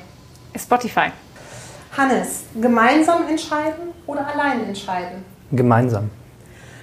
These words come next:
Speaker 2: Maike, erste im Büro oder letzte im Büro?
Speaker 1: Erste im Büro.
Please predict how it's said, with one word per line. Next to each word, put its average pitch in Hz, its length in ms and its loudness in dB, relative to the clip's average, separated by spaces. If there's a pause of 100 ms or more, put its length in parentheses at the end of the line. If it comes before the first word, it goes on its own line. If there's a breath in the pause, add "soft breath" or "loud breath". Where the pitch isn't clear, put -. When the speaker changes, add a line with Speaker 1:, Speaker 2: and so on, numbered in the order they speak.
(120)
Speaker 2:
Maike, 247 520 2 (220)
erste 226 400 2
im 311 180 2
Büro 302 400 0
oder 277 220 2
letzte 196 400 0
im 196 160 -4
Büro? 180 420 -4 (520)
Speaker 1:
Erste 202 340 0
im 180 100 -2
Büro. 165 320 -2